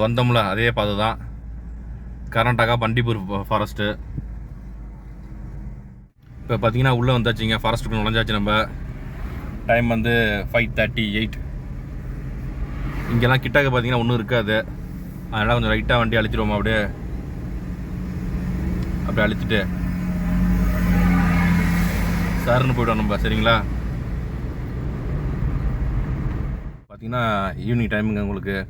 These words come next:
மயில் இந்த மாதிரி டைம்ல பார்த்தீங்கன்னா அழகா தோகை விரிச்சு ஆடும். அதுக்காக இந்த இடத்த ஸ்லோ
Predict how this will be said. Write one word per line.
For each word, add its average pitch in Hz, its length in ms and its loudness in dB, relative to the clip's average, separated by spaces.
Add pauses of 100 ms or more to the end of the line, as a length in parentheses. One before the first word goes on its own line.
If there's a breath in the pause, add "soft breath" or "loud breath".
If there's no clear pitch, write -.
(760 loud breath)
மயில் 123 220 4
இந்த 110 100 4
மாதிரி 107 160 2
டைம்ல 113 240 2
பார்த்தீங்கன்னா 107 360 0 (840)
அழகா 107 240 0 (160)
தோகை 123 240 4
விரிச்சு 110 300 0
ஆடும். 110 260 0 (1900)
அதுக்காக 107 280 2
இந்த 107 80 2
இடத்த 107 180 -4
ஸ்லோ 113 120 2